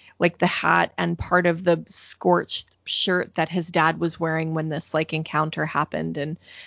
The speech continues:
um, it's, like, they did, like, a big display at the university, and it's on all the U F O archives. Like, it's really crazy. So Manitoba is actually,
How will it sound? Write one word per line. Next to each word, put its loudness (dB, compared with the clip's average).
um, 6
it's, 2
like, 6
they 8
did, 4
like, 4
a 2
big 0
display 2
at 2
the -2
university, 2
and 6
it's 0
on 4
all 0
the 0
U 4
F 2
O 10
archives. 6
Like, -2
it's -6
really 2
crazy. 0
So 2
Manitoba 6
is 0
actually, 2